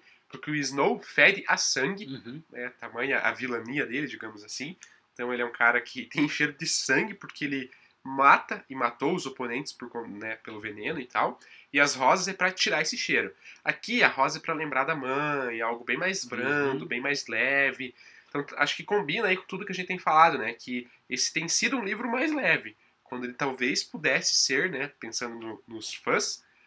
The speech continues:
Speaker 1: ele pudesse ser mais denso ainda, né? Mais pesado e tal.
Speaker 2: É, e eu não gosto desse, desse movimento aí pra ressignificar as coisas, né? Até porque a história da, do sangue da boca é muito melhor, né? Aí você vai ver dar esse novo significado, ai não, porque é o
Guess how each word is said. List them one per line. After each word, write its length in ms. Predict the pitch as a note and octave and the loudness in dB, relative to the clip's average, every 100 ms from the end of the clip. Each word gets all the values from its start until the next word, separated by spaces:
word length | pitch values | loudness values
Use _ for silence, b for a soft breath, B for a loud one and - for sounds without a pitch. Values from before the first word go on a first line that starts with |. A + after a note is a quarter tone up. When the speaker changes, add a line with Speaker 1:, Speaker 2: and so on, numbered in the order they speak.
| b - | b -18
Speaker 1:
ele 100 | C#3 | -12
pudesse 400 | D3+ B2+ C3 - | -4 -2 -2 -2
ser 500 | - C#3+ C#3+ F3 - | 0 0 0 -2 -6
mais 300 | D#3+ C#3 F#3+ | -2 -2 -2
denso 440 | - C3 G3+ - B2+ | 0 2 2 -2 -6
ainda, 200 | C3 A#2+ | -8 -8
né? 140 | G#2 | -8
Mais 360 | G2 F#2 C3+ F3+ | -4 0 0 -2
pesado 540 | C3+ A#2 G#2 A#2 A2+ | -6 -6 -4 -4 -4
e 40 | G2 | -8
tal. 300 | - G2 - _ | -12 -14 -14 _
Speaker 2:
É, 220 | B3 F#3+ | 2 4
e 60 | F3 | 4
eu 60 | A3 | 4
não 120 | D4 | 4
gosto 240 | F#3+ E3+ D#3 | 6 4 0
desse, 380 | - C3 B2 | -4 -2 -2
desse 220 | A#2 - C#3+ | -4 -4 -2
movimento 480 | C3 C3 B2 B2 | 0 0 -2 -2
aí 60 | C3 | -4
pra 160 | - B2+ | -4 -6
ressignificar 600 | B2 - - B2+ - A#2+ | -6 -8 -8 -8 -6 -6
as 100 | - | -6
coisas, 420 | - C3 A#2+ G#2+ | -4 -2 -2 -4
né? 160 | G#2+ - | -8 -10
Até 100 | - | -6
porque 180 | E3 - | -2 2
a 40 | G3+ | 2
história 320 | - D3+ D3+ | 4 4 4
da, 200 | C#3+ C3 | 2 0
do 160 | A#2 A#2+ | -4 -4
sangue 260 | B2+ B2+ | -2 0
da 80 | C3 | 0
boca 240 | A#2 C#3+ | -2 -2
é 40 | A#3+ | -2
muito 180 | F#3 - | -2 -2
melhor, 320 | A3 A#2+ A2 | -2 -2 -4
né? 120 | G2 F#2 B B B B | -6 -14 B B B B
Aí 120 | A#2+ | -4
você 100 | - | 0
vai 140 | B2 A#2 | -2 0
ver 160 | C3 | 0
dar 220 | B2 C3 B2+ | 0 0 0
esse 140 | - | -2
novo 100 | C3+ | -6
significado, 540 | C3 C#3+ B2+ - B2 B2+ | -6 -8 -8 -6 -6 -4
ai 140 | C#3 | -2
não, 160 | B2+ C3 | -4 -6
porque 200 | - A2 | -8 -10
é 80 | |
o 80 | A2 | -10